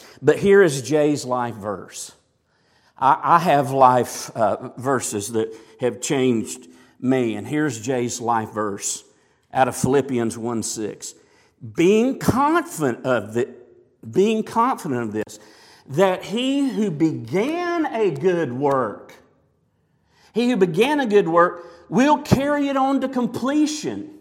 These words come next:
until the day of Christ Jesus. You see that? There's life. He wants to begin a good work, that's your salvation, but he wants to carry it on to completion. So the question is, where are you in God's house?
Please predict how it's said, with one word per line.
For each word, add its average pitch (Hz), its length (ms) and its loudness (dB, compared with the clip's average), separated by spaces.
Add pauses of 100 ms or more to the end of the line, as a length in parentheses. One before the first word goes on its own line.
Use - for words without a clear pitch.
(720)
until 165 320 0
the 151 100 0
day 165 300 2
of 160 100 -2
Christ 151 480 -4
Jesus. 127 500 -8
You 127 80 -8
see 175 240 -2
that? 190 360 -6 (220)
There's 156 320 0
life. 196 920 -2 (1500)
He 294 200 2
wants 285 240 2
to 185 80 0
begin 180 360 0
a 247 60 -4
good 180 160 0
work, 160 280 2
that's 202 200 -2
your 170 80 -6
salvation, 202 580 -2
but 226 120 -2
he 220 60 -2
wants 254 180 -2
to 208 100 -12
carry 269 400 -4
it 254 60 -4
on 254 160 -4
to 233 60 -2
completion. 254 840 -8 (800)
So 208 160 0
the 190 100 0
question 254 540 0
is, 180 220 0
where 254 340 4
are 196 220 6
you 185 720 2 (640)
in 190 220 0
God's 208 380 8
house? - 640 -6